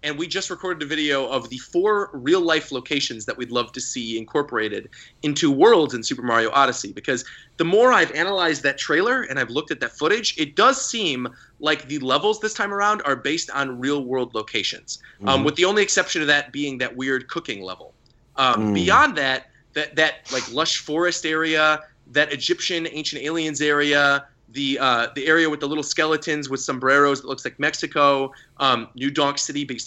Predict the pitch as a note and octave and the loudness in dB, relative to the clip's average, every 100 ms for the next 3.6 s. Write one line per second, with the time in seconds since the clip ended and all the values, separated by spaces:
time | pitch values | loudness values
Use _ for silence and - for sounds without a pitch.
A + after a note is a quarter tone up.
0 | C#3 C3+ B2 A#2+ - B2 C3 B2+ A#2+ D3+ | -10 -10 -6 -4 -4 -4 -4 -4 -2 -2
1 | - C#3 C#3+ A#3 B3+ G3 E3 C3+ C3 C#3+ | -2 -4 -2 -4 0 2 2 0 0 0
2 | D3 B2+ A#2+ C#3+ C3 B2 - - C#3 B2+ | 0 -4 -2 -2 -2 -4 -12 -10 -8 0
3 | B2+ B2 - A#2 G2 G#2 | 2 2 -2 -8 -8 -10